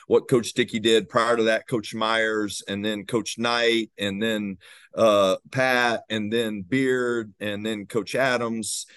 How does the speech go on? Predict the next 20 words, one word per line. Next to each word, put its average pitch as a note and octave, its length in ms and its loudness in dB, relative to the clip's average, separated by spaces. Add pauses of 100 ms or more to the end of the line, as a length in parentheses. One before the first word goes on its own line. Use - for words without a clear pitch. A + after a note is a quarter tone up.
And G#2 140 -4
obviously A#2 540 0
in A#2 100 -4
the A2+ 100 -8
middle A#2+ 300 0
of A2 120 0
that A2+ 300 2
was G#2+ 360 0 (240)
a A2 80 2
little A2+ 280 0
stint B2 460 -2
with, A2 260 0 (120)
uh, G2+ 400 2 (180)
Coach A#2+ 240 -2
Gillespie, A#2 520 0
who A2 100 0
I G#2+ 120 2
actually G#2+ 320 -4
played A#2 380 -2
for, A2+ 480 -4